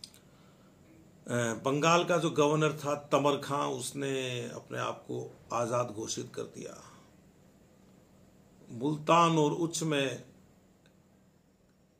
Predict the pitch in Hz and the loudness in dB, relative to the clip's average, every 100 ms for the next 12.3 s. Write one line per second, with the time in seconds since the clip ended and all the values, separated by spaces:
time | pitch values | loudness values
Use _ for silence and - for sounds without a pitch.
0 | _ 151 143 160 151 131 135 - 135 131 | _ -2 4 4 4 -2 -2 -2 0 2
1 | 120 - - - - - - - - - | 2 -2 -8 -10 -12 -20 -20 -20 -20 -20
2 | - - - - - - _ _ _ _ | -20 -20 -20 -20 -20 -20 _ _ _ _
3 | _ - 135 135 - 143 127 120 120 123 | _ -14 -8 -6 -4 -2 0 -2 -2 -4
4 | 127 135 143 127 135 131 - - 123 117 | 0 0 0 0 0 -2 -6 -10 -8 -6
5 | 127 127 131 131 127 123 123 117 - - | -6 -4 -4 -2 -2 -2 -6 -8 -16 -20
6 | - - - 113 123 117 131 123 135 127 | -20 -14 -10 -8 -8 -6 -6 -4 -6 -6
7 | 107 113 135 - - 127 117 - 101 - | -6 -4 -4 -4 -6 -2 -2 -4 -14 -16
8 | - - - - - - - - - _ | -20 -20 -20 -20 -20 -20 -20 -20 -20 _
9 | _ - _ _ _ _ _ _ _ _ | _ -20 _ _ _ _ _ _ _ _
10 | _ _ _ _ _ - _ - - - | _ _ _ _ _ -20 _ -20 -20 -20
11 | _ - 120 135 - 127 123 123 117 113 | _ -6 -2 0 -2 -4 -4 -8 -8 -10
12 | - 120 | -10 -10